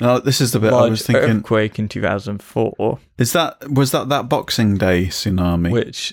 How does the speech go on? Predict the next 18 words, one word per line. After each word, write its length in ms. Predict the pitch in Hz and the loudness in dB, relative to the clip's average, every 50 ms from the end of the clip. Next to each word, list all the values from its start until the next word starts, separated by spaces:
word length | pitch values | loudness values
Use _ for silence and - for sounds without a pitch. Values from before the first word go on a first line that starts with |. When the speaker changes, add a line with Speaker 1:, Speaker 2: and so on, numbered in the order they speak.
| - _ _ | -14 _ _
Speaker 2:
then, 400 | 139 127 135 139 139 135 120 104 - _ | 0 0 0 0 0 -2 -4 -6 -6 _
yeah, 220 | 120 120 110 107 | 0 2 2 2
well, 180 | 104 110 110 107 | 2 2 0 0
it's 160 | - - - | 0 -2 -2
in 120 | 123 117 | -2 -2
December, 520 | 107 104 - - 120 113 107 - 107 107 107 | -2 -2 -2 -2 -2 -2 -2 0 -2 -2 -2
so 180 | - - 113 110 | -2 -4 -6 -6
I 60 | 110 | -6
guess 260 | - - 107 107 - | -4 -4 -4 -4 -6
so. 300 | - - 101 107 110 107 - - | -8 -8 -6 -6 -6 -6 -4 0
Speaker 1:
Yeah, 400 | 113 104 101 101 98 95 101 92 - | 2 2 4 4 2 2 0 -2 0
that, 240 | - 117 110 - 107 | 0 2 2 2 2
that 160 | 117 117 - | 2 2 4
Speaker 2:
Which 200 | 131 131 113 - | 4 2 2 2
Speaker 1:
was 80 | - - | 2 2
Speaker 2:
then 200 | 135 131 131 123 | 2 2 2 0
triggered 320 | 92 90 135 104 117 120 | 0 0 0 2 2 0
a 20 | 117 | 0